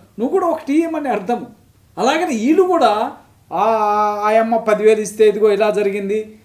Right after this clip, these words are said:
నిన్న సహోదరుడు కిషోరు, ఆ, ఐదు వేలు ఇస్తే మళ్ళీ అతనికి ఉద్యోగం వచ్చింది, నాలుగు సంవత్సరాల నుంచి మళ్ళీ సహోదరుడు బస్సుకు వచ్చేవాడు, మళ్ళీ ఆయన కానుక తీసుకొచ్చి మందిరంలో వేస్తుండగానే దేవుడు ఆయనకు కారు ఇచ్చాడు." ఇవన్నీ ఏంటి? సాక్ష్యాలు అవి.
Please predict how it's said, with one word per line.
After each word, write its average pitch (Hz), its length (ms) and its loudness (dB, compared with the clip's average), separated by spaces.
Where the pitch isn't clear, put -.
నిన్న 202 180 -4
సహోదరుడు 202 640 0
కిషోరు, 202 680 0
ఆ, 170 520 0
ఐదు 208 220 2
వేలు 214 180 8
ఇస్తే 214 280 2
మళ్ళీ 196 240 0
అతనికి 185 380 -2
ఉద్యోగం 202 420 4
వచ్చింది, 202 640 -2
నాలుగు 196 240 0
సంవత్సరాల 214 540 -2
నుంచి 208 220 -6
మళ్ళీ 196 380 0
సహోదరుడు 202 580 0
బస్సుకు 190 380 0
వచ్చేవాడు, 208 640 2
మళ్ళీ 185 160 0
ఆయన 190 220 -2
కానుక 226 460 2
తీసుకొచ్చి 220 500 2
మందిరంలో 214 420 0
వేస్తుండగానే 220 760 0
దేవుడు 214 260 6
ఆయనకు 208 260 0
కారు 214 320 4
ఇచ్చాడు." 214 440 2
ఇవన్నీ 202 260 -2
ఏంటి? 233 320 -6
సాక్ష్యాలు 175 420 -8
అవి. 120 200 -16